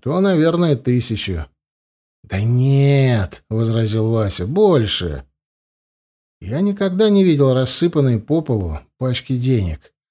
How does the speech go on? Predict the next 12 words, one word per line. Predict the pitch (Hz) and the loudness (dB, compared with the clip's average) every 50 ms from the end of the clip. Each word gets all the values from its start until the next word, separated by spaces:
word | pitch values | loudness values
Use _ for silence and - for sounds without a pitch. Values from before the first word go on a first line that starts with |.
| _ - | _ -10
задумчиво | - 104 113 117 110 113 127 123 113 - - 107 107 | -6 -4 -2 -2 0 0 0 0 0 -2 -2 -4 -4
сказал | 101 - - 110 107 101 110 110 110 | -4 -4 -2 -2 -2 0 -2 -2 0
я, | 110 110 110 107 98 90 76 69 - _ _ _ _ _ _ - | 0 0 0 -2 -2 -4 -6 -8 -12 _ _ _ _ _ _ -6
«но | - 110 135 | -4 -2 -2
думаю, | 151 185 196 196 180 170 151 | 2 2 2 4 4 2 0
что | - - 147 135 | 0 0 -2 -2
сто | 117 - - 170 170 | -2 -2 -2 0 0
листов | 165 160 151 139 - - 165 165 156 135 117 | 2 2 0 0 -2 -2 0 0 2 0 0
будут | 123 135 131 131 120 | 0 0 0 0 -2
смотреться | - - 139 131 127 127 147 156 156 151 - - 143 | -2 -2 -2 -2 -2 -2 -2 -2 0 -2 0 0 0
очень | 147 143 - 139 131 | 0 2 0 0 -2
впечатляюще. | 120 - - 127 - 143 131 - 147 147 143 135 117 107 98 - - - 92 80 76 | -2 -2 -4 -4 -2 -2 -4 -2 0 2 2 2 2 0 -2 -2 -4 -6 -6 -10 -10